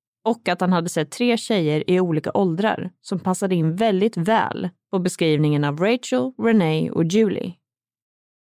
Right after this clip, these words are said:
Men en annan sak som gör det intressant är ju också att polisen och många andra är övertygade om att trion blev bortförda från köpcentret av en eller flera personer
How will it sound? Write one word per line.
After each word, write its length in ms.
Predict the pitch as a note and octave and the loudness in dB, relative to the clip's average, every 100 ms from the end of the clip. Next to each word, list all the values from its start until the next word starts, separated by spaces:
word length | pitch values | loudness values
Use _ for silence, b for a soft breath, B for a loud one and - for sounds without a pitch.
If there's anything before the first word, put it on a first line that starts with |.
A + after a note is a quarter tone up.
| _ _ _ _ _ - | _ _ _ _ _ -4
Men 160 | F3+ | 0
en 120 | G3+ - | 0 0
annan 340 | C4+ C4+ D4 | 4 4 4
sak 280 | C#4+ E3 D#3 | 2 0 0
som 200 | - F3 | 0 2
gör 120 | C#3+ | 2
det 80 | C#3+ | 0
intressant 840 | - F3 A3+ - - G#3+ A3+ - - - | -2 -2 -4 -4 -4 0 -2 -2 -18 -2
är 100 | F#3 | 2
ju 120 | E3+ | 2
också 240 | D#3 - | 0 -4
att 140 | D#3+ - | -8 -2
polisen 680 | A3 B3+ A#3+ - F2+ G#3 A#3 _ _ | 0 0 -2 -4 -4 -4 -4 _ _
och 220 | - E3 E3+ | -4 -2 0
många 280 | D3+ D3+ | 0 0
andra 540 | D3 G3 F#3 G#3+ G2 A#3+ - _ _ | 0 2 2 2 -2 -6 -10 _ _
är 120 | F#3 - | -4 0
övertygade 680 | A#3+ A3 F#3+ - B3 C4 | 0 2 0 -2 0 2
om 160 | F#3 D#3+ | 2 0
att 120 | D#3+ | -2
trion 400 | - B3 B3 C4 | -2 0 4 4
blev 120 | B3+ | 4
bortförda 560 | A#3+ B3+ - - D3+ D#3 | 2 -2 -4 -2 0 0
från 160 | E3+ E3 | 0 0
köpcentret 880 | - F3 D3+ D#3 D3+ - D3+ D3+ - | 0 -2 -2 -6 -6 -6 -8 -8 -6
av 180 | E3+ E3+ | -6 -2
en 280 | B3+ C4+ C#4 | 0 2 2
eller 200 | - B3+ | 2 -2
flera 320 | - D#3+ D3+ | 0 0 0
personer 680 | D#3 D#3+ D3 C#3 C#3 C3+ | -2 -4 -4 -2 -2 -2